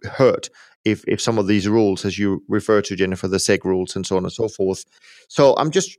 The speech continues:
I'm just trying to find out here what the, the three of you think about, you know, what are the real dangers, what are the real risks that we should try and look for, and, and,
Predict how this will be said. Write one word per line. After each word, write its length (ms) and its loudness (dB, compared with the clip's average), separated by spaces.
I'm 140 -4
just 180 -2
trying 260 2
to 100 -2
find 280 0
out 280 0
here 360 4
what 460 0
the, 400 2
the 80 -12
three 240 2
of 100 0
you 140 0
think 340 -2
about, 480 -2
you 80 0
know, 100 2
what 180 6
are 80 4
the 100 2
real 220 4
dangers, 480 0
what 100 2
are 80 -2
the 120 0
real 260 2
risks 460 -2
that 100 0
we 140 -4
should 180 -6
try 260 0
and 120 -2
look 200 2
for, 360 4
and, 200 -4
and, 220 -2